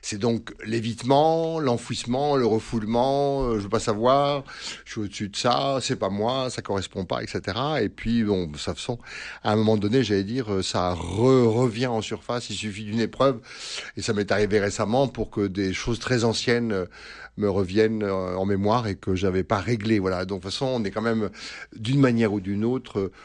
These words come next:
obligé de passer par ces, ces, ces fautes qu'on a commises, consciemment ou pas d'ailleurs, c'est ça, c'est un peu compliqué, et puis qu'on a, qu'on n'a pas tra-, qu'on n'a pas traversé, qu'on n'a pas,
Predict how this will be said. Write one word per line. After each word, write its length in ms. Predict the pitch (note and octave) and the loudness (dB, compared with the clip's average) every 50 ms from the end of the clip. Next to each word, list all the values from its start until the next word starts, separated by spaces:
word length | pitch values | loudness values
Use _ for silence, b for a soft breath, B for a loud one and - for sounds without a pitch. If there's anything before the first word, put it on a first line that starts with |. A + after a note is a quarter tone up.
| B B - | B B 0
obligé 440 | C#3 B2+ A#2+ C3 C3 A#2 A2 A#2+ | 0 2 4 4 4 4 4 4
de 60 | A#2+ A#2+ | 2 2
passer 400 | - G#2+ G2+ - - - B2+ B2+ | 0 0 0 0 0 0 0 0
par 280 | B2+ - G#2 F#2+ - | 0 -4 -6 -6 -6
ces, 560 | - - - G2+ G2 F#2+ F#2+ F#2+ F#2+ F#2 F2+ F2 | -6 -2 0 0 2 2 0 0 -2 -4 -4 -6
ces, 300 | - - - G2 F2+ E2 - - | -8 -6 -4 -2 -2 -4 -4 -8
ces 160 | - - - | -6 -4 -4
fautes 300 | G#2+ - - C#3 C3+ C3+ | -4 0 2 2 2 2
qu'on 140 | - - A2 | 0 -2 -2
a 100 | G2+ F#2+ | -2 -2
commises, 480 | - - G#2 F#2+ A#2+ D#3+ F#3+ F3 D#3 B B B B B B B B B B B _ _ _ _ _ _ _ _ _ _ _ _ _ _ _ _ | -2 -2 0 2 2 2 0 0 -4 B B B B B B B B B B B _ _ _ _ _ _ _ _ _ _ _ _ _ _ _ _
consciemment 540 | - C3 C#3 C#3 - D#3 C#3 B2+ C3+ B2+ B2+ | 0 2 2 4 4 4 4 6 4 4 6
ou 100 | C3 B2+ | 4 4
pas 200 | A#2+ - G#3 G#3+ | 4 4 2 4
d'ailleurs, 420 | E3+ B2 A2+ A#2+ C#3 E3+ F#3 E3 | 2 2 2 4 2 2 2 -2
c'est 120 | - - G#2 | -6 -10 -10
ça, 220 | - - G#2+ G2 F2 | -6 -4 -4 -4 -6
c'est 160 | - - A#2+ | -6 -4 -2
un 120 | A2+ A2 G2 | -2 -2 -2
peu 180 | - A2+ G#2 | -2 -4 -6
compliqué, 540 | G2+ - G#2 E2+ G#2+ G2+ - E3 F3+ G3+ G3+ B B B B B B B B - | -4 -4 -6 -6 -8 -4 0 0 0 0 -2 B B B B B B B B -4
et 120 | A#2+ A#2 G2 | -4 -4 -4
puis 280 | - - - C3+ D3 C3+ | -2 -2 -2 -2 -2 -2
qu'on 280 | - - A2+ A2 G2+ | -2 0 0 2 2
a, 240 | G2+ G2 G2 - - _ - - | 2 0 0 -2 -6 _ -12 -6
qu'on 100 | - G2+ | -4 -2
n'a 140 | F#2+ F#2+ F2+ | -2 -2 -2
pas 600 | - G2+ G2 F#2+ F#2 F2+ F2 F2 F2 F2+ F2+ F2 F2 - - | -2 -2 -2 -2 -2 -2 -4 -6 -6 -8 -8 -10 -10 -10 -6
tra-, 240 | - - - G#2 G2 | -2 0 0 0 0
qu'on 120 | - A2+ | -2 0
n'a 120 | A2 G#2 G2 | 2 2 2
pas 140 | - A#2 A2 | 2 0 -2
traversé, 640 | - - - C3+ A#2 A#2 - - - C#3+ C#3+ C#3 | -2 -2 -2 0 0 0 -2 -2 0 2 2 2
qu'on 140 | B2 - A2+ | 2 0 -4
n'a 140 | G#2 G2+ F#2+ | -4 -4 -4
pas, 300 | - - G2+ F#2 F2+ B | -4 -4 -4 -4 -4 B